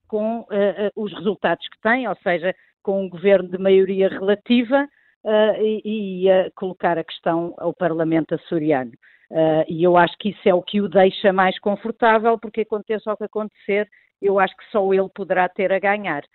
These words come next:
Eh, se por absurdo,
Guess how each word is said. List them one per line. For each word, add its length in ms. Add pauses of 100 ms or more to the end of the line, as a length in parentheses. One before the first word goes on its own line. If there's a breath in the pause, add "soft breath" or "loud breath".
(280)
Eh, 200 (220)
se 320
por 280
absurdo, 960